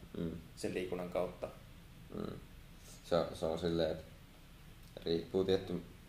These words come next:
Speaker 1: kun sehän menee luokkien, luokkien niinku perusteella, mikä on ihan tiet-, loogista ja kaikkea. Mut silleen, että se, että kun luokkien kemiat on niin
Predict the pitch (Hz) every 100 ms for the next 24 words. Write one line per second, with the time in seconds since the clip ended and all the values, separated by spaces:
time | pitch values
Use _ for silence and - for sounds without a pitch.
0 | - 87 - 85 80 78 80 82 82 82
1 | - - 57 - - - - - - 85
2 | 92 95 95 - 73 62 55 - - -
3 | - - - - - - - - - -
4 | - - - - - - - - - -
5 | - 73 78 - 78 92 101 - - -
6 | - 64 57 90 - 60 - - - -
7 | 76 71 - - 71 - - - 80 95
8 | - - - - - - - - - 95
9 | 87 87 82 82 82 80 87 92 92 90
10 | - 87 85 90 87 85 - 69 85 90
11 | 87 85 -